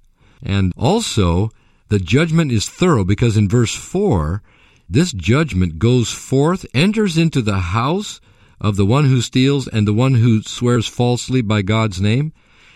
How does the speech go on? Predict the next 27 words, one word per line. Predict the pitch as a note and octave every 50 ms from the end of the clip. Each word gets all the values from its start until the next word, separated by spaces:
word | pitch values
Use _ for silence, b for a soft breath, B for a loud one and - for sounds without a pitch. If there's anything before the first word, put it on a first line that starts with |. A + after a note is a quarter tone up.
| b b b b
and | A#2 A#2+ A#2 G#2+ G#2+
lodges | G#2 G#2 A#2 C3+ E3+ G#3+ G#3+ F3+ F3 F3 D3 B2+
in | D3+ C#3
his | B2+ C3 B2 A2 -
house | B2+ B2+ B2 C3 B2 - -
overnight | C3 C#3 C3 A2 G#2+ G#2 G#2 G#2 A2+ C#3+ F3+ G3+ - B B B B B B
and | A2+ B2 C3 C3 -
consumes | - - D3+ D#3 - - - - - G#3+ A3 A3+ G#3 F3+ D#3 C3 G2+ -
his | B2 A#2 F#2+ - -
house. | G#2+ F#2+ F2+ D2+ C#2+ - - B B B B B B B B
Not | B F#2 A2 C#3+ E3 -
only | - E3 D#3 D3 B2+
consumes | - C3+ B2 A#2 A2 - - - - D3 C#3+ C#3 C3+ C3+ A2+ - - - _ -
the | D#2+ F#2+ G#2+ G#2
wood, | G2 G2+ A#2+ E3 G3+ F3+ A#2 G2+ G2+ G#2+ G#2+ - B B B B B B
but | E2+ A#2 B2+ -
also | G#2+ A#2+ C#3+ C#3+ - - A#2
the | G#2 G#2+ G#2
stones | - - - - - C3+ C#3+ C#3+ B2+ A2+ G2 F2 E2 D#2+ C#2+ - -
that | G2 F#2+ F#2+
are | F#2+ F#2+
used | F#2 G2 A2 G#2+ G2 -
to | - E2+
build | C#2+ C#2+ G2+ G2+ F2+ E2 C#2+
it. | - - _ _
That | - A#2+ C#3+ D3 -
shows | - - C3+ B2 A2+ G#2 F2+ -